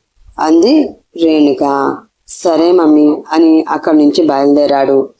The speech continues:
అభిజిత్. "ఏముంది, ఎందుకు అంత టెన్షన్ పడుతున్నావు?" అని వసుధ అడిగినా కూడా సమాధానం ఇవ్వకుండా ఫాస్ట్గా కార్ డ్రైవ్ చేస్తూ ఇంటికి వచ్చాడు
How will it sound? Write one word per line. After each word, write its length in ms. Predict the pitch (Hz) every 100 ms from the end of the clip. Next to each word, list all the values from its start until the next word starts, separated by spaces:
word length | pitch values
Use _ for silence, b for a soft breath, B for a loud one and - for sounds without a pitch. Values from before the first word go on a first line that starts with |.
| b b -
అభిజిత్. 640 | 165 156 147 143 139 143 117 _ _ _ _ _ _ _ _ _
"ఏముంది, 640 | 190 190 220 254 247 247 247 - _ _ _ _ _ _ -
ఎందుకు 440 | 180 185 226 277
అంత 220 | 226 196 247
టెన్షన్ 420 | 247 233 247 226
పడుతున్నావు?" 640 | 226 214 220 214 214 196 175
అని 140 | 175
వసుధ 440 | 170 147 143 202
అడిగినా 920 | 226 190 147 139 143 160 190 277 247 - _ _ _ _ _ - _ _ - _
కూడా 280 | 220 196 208
సమాధానం 580 | 196 180 156 185 214 214
ఇవ్వకుండా 420 | 208 185 190 196
ఫాస్ట్గా 600 | 196 - 160 170 - 214
కార్ 400 | 208 - 160 185
డ్రైవ్ 360 | 185 190 180 185
చేస్తూ 440 | 170 170 175 -
ఇంటికి 400 | 160 165 165 170
వచ్చాడు 600 | 170 156 - 156 185 262